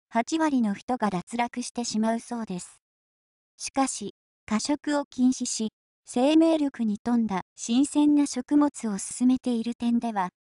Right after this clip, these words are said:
千島学説の視点からも、理想に一番近い食事と言えます。高田式で食生活をしていた人が、透き通るような肌になり、まるで仙人のようになったという話もあります。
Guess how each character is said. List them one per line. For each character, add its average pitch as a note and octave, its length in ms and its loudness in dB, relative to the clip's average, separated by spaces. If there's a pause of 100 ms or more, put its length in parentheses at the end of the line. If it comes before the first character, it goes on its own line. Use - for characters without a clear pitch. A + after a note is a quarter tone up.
(240)
千 - 140 -8
島 D4 260 4
学 D#4 220 0
説 C4 320 -4
の F#3+ 120 0
視 - 140 -14
点 A#3 220 0
か A#3+ 140 -6
ら A#3+ 120 0
も、 F#3+ 200 -2 (340)
理 G3 120 0
想 D4 240 2
に C#4+ 220 4
一 C#4 200 -6
番 C#4 220 4
近 - 320 -4
い A#3+ 60 -2
食 A3+ 320 -8
事 - 140 -10
と A3+ 100 -6
言 G#3 220 -2
え G#3 40 -2
ま G#3 140 -4
す。 - 80 -18 (880)
高 C#4 260 2
田 D#4+ 100 2
式 - 300 -8
で G3+ 160 0 (160)
食 - 260 -4
生 E4 320 0
活 B3+ 320 -4
を G3+ 80 -2
し - 160 -10
て B3 120 -2
い B3+ 60 -2
た B3+ 160 -4
人 - 280 -8
が、 F3+ 160 -4 (360)
透 - 160 -20
き - 120 -20
通 D#4+ 240 2
る C#4+ 120 0
よ B3 180 -2
う A3 40 0
な G3+ 160 0
肌 A#3 240 -4
に G3+ 160 0
な F3 140 -4
り、 F3+ 180 -8 (320)
ま G3+ 140 2
る C4 100 0
で C#4 140 -2
仙 C4 280 2
人 C#4+ 220 4
の A3 100 2
よ A#3 200 0
う B3+ 80 2
に A3 140 4
な A3+ 100 0
っ - 20 -6 (100)
た A#3+ 120 -8
と G#3+ 160 -10
い G3 180 -4
う - 20 -4
話 F#3 440 -4
も G3 160 0
あ E3+ 80 -8
り F#3 100 -8
ま F#3+ 160 -6
す。 - 160 -20